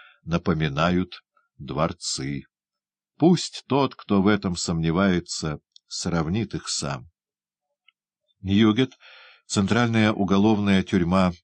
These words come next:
в Лондоне. Во время лондонского мятежа лорда Гордона, тысяча семьсот восьмидесятый год,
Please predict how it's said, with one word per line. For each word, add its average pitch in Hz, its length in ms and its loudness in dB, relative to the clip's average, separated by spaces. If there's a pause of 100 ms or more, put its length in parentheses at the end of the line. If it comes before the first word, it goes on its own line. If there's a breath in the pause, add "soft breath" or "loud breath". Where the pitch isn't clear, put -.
(100)
в 82 120 -6
Лондоне. 80 600 -2 (640 soft breath)
Во 92 140 2
время 110 280 4
лондонского 110 760 2
мятежа 98 540 2
лорда 95 440 2
Гордона, 104 580 0
тысяча 110 500 -2
семьсот 107 500 -4
восьмидесятый 95 720 -4
год, 85 240 -2